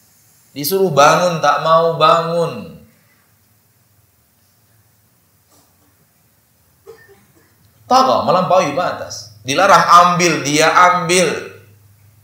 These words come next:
Dilarang terima, dia terima. Dilarang makan, dia makan. Dilarang minum, dia minum. Tagha, melampaui batas. Tak sesuai dengan undang-undang yang sudah diterapkan Allah Tabaraka wa Ta'ala.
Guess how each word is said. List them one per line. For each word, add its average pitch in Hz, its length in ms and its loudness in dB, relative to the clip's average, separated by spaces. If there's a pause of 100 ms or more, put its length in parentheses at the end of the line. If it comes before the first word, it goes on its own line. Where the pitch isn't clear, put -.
(1400)
Dilarang 170 400 4
terima, 180 480 4
dia 175 240 4
terima. 180 800 2 (880)
Dilarang 180 480 4
makan, 180 480 4
dia 196 160 6
makan. 190 640 4
Dilarang 190 320 2
minum, 226 240 -2
dia 262 240 0
minum. 151 240 -4 (1040)
Tagha, - 560 -2 (400)
melampaui 160 400 -2
batas. - 640 -6 (320)
Tak - 80 -4
sesuai 202 480 -2
dengan 160 240 -6
undang-undang 151 480 -6
yang 131 160 -12
sudah 135 160 -12
diterapkan 131 400 -6
Allah 117 320 -8
Tabaraka 110 480 -8
wa 92 160 -10
Ta'ala. - 360 -12